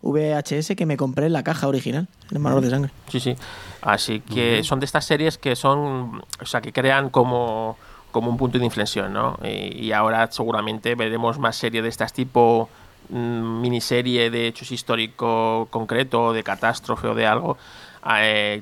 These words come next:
Speaker 2: tipo Chernobyl, porque realmente, eh, pues, yo creo que es de, está considerada de las mejores series de la historia ahora mismo, Chernobyl, o sea que con eso
Speaker 3: Ujú.
Speaker 2: os lo digo todo. Y luego también estoy terminando de ver Dark,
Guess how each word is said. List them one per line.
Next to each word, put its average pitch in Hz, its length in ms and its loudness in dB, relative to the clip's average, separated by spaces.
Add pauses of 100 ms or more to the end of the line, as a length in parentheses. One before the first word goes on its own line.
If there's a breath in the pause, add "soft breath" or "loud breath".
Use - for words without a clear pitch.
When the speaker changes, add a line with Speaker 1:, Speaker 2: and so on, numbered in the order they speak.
Speaker 2:
tipo 127 220 0
Chernobyl, 107 420 0
porque 123 320 0
realmente, 107 960 2 (380 loud breath)
eh, 101 680 0 (140)
pues, - 300 0 (480)
yo 131 120 0
creo 117 280 6
que 127 320 4
es 110 120 -6
de, 123 260 0 (400)
está - 280 -2
considerada 120 460 2
de 143 80 0
las 127 180 0
mejores 113 640 0
series 110 280 -4
de - 80 -6
la 92 60 -6
historia 104 340 -2
ahora 98 140 -2
mismo, 110 300 -4
Chernobyl, 110 400 -2
o 104 60 -4
sea 95 260 0
que 95 480 -6
con - 140 -2
eso 110 400 0 (340 loud breath)
Speaker 3:
Ujú. 120 360 -10
Speaker 2:
os 113 40 0
lo 110 80 0
digo 113 160 2
todo. 117 380 -2
Y 117 280 -2
luego 123 280 2
también 135 960 -2
estoy - 320 -8
terminando 131 420 -4
de 120 80 -4
ver 139 300 -2 (100)
Dark, 139 380 4